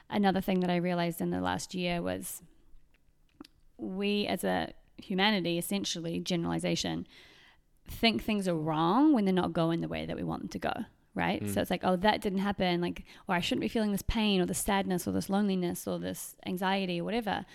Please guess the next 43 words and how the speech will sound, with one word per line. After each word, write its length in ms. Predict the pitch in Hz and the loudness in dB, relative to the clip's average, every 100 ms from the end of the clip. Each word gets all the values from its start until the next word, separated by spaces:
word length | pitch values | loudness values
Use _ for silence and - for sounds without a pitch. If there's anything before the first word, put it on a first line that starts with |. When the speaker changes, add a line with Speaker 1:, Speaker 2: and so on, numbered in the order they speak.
| - - - - | -20 -20 -20 -4
Speaker 1:
And 120 | 214 | 0
it's 180 | 202 214 - | 0 -2 -4
just 260 | 208 - | -4 -4
knowing 500 | 180 170 202 190 170 | -2 0 0 -2 -2
that 280 | 170 170 - - - _ | -4 -4 -6 -12 -20 _
all 360 | - 202 240 247 | -2 0 2 2
of 160 | 165 | 0
it 260 | 160 175 - - | -2 -2 -4 -6
is 200 | 180 196 | -6 -4
a 40 | |
part 280 | - 185 180 | -4 -2 -2
of 160 | 175 - | -4 -8
the 60 | |
flow, 460 | 175 247 277 - 202 - | -2 2 2 0 -4 -6
right? 240 | - 175 - | 0 0 0
Speaker 2:
Yeah. 160 | 92 92 | -2 -2
Speaker 1:
But 140 | 175 | 0
we 220 | 180 190 | 0 0
only 240 | 185 196 185 | 0 0 0
want 200 | 180 - | 0 -2
the 60 | |
flow, 480 | - - 240 202 185 | -4 2 4 6 4
and 100 | 180 | 2
it's 180 | 180 - | 0 -2
like 200 | 185 - - - | -6 -6 -12 -14
success, 420 | - - 233 170 - | -10 -4 -4 -4 -4
productivity, 580 | 220 190 247 202 185 | -4 -2 -2 -2 -4
connection, 560 | 180 233 214 - 208 - | -2 -2 -2 -2 -4 -4
ch-ch-ch, 540 | 220 - - - - - | -6 -4 -6 -4 -6 -2
happiness, 540 | 262 233 208 185 175 - | -2 0 0 -2 -4 -2
you 80 | 220 | 2
know? 240 | 208 302 381 202 | 4 4 4 -2
Speaker 2:
<laughs> 240 | - 107 - | -4 -4 4
Speaker 1:
But 100 | 240 | 4
it's 180 | 240 - | 4 0
two 120 | 277 | 0
Speaker 2:
Yeah. 60 | 285 | 4
Speaker 1:
sides 180 | 262 247 | 4 2
of 60 | |
the 60 | 233 | -2
same 240 | 247 233 | -2 -2
coin. 500 | 208 277 262 - - | 2 4 4 2 -4
So 400 | 214 220 196 190 | -2 4 6 6